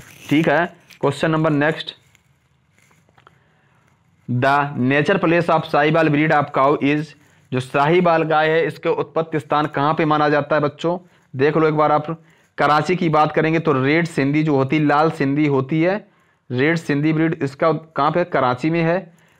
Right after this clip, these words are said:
काठियावाड़ में गिर का ओरिजिन प्लेस माना जाता है, जो गिर गाय है, गिर गाय का उत्पत्ति स्थान कहाँ पे माना जाता है? काठियावाड़। और हरियाणा में तो हरियाणवी गाय का माना जाता है, बच गया माउंटगोमरी डिस्ट्रिक्ट of पाकिस्तान। राइट उत्तर जाएगा ऑप्शन नंबर डी।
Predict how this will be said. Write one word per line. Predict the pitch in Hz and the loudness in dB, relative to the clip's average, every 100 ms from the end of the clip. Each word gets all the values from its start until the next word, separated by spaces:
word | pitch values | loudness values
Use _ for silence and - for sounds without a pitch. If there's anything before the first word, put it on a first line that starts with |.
| _ | _
काठियावाड़ | - 139 156 165 170 170 | -2 0 2 4 4 2
में | 165 | 0
गिर | 139 147 | -2 0
का | 170 | 0
ओरिजिन | 160 147 156 160 | 2 2 0 0
प्लेस | 165 160 | -2 0
माना | 156 165 | 0 0
जाता | 160 | 0
है, | 147 | -2
जो | |
गिर | 135 151 156 | -2 -2 2
गाय | 156 | 2
है, | 165 | 2
गिर | 151 151 | 0 0
गाय | 156 156 | 0 0
का | 160 | -2
उत्पत्ति | 147 156 151 160 | -4 -6 -6 -6
स्थान | 160 156 | -4 -6
कहाँ | 156 151 | -4 -6
पे | 160 | -4
माना | 160 | -4
जाता | 165 | -4
है? | 165 | -2
काठियावाड़। | 139 131 151 165 175 - _ _ _ _ 113 | -2 0 0 0 -2 -8 _ _ _ _ -2
और | 131 | 0
हरियाणा | 131 131 147 160 170 | 0 0 0 0 0
में | 170 | 0
तो | 160 | 0
हरियाणवी | 135 139 151 170 | 0 0 0 0
गाय | 165 165 | 0 0
का | 165 | 0
माना | 160 165 | 0 0
जाता | 160 156 160 | 0 0 -2
है, | |
बच | 147 151 | -2 -4
गया | 160 151 | -2 -2
माउंटगोमरी | 135 147 151 147 151 | 0 -2 -2 -2 -2
डिस्ट्रिक्ट | 147 143 147 | -4 -4 -2
of | 143 | -2
पाकिस्तान। | 135 135 135 151 160 147 123 | -2 -4 -2 -6 -6 -4 -2
राइट | 143 143 | -2 -2
उत्तर | 139 131 | -4 -2
जाएगा | 131 127 | 0 -2
ऑप्शन | 127 131 | -4 -6
नंबर | 123 123 120 | -8 -4 -4
डी। | 117 139 | -4 -2